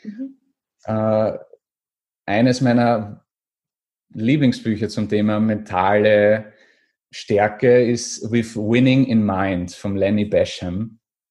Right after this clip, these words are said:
Speaker 1: Mhm.
Speaker 2: Und er redet da sehr, sehr stark vom Selbstbild,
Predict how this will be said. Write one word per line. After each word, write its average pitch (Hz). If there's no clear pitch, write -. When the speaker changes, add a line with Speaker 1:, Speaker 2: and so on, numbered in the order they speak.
Speaker 1:
Mhm. 220
Speaker 2:
Und -
er 107
redet 113
da 113
sehr, 110
sehr 113
stark 104
vom 107
Selbstbild, 101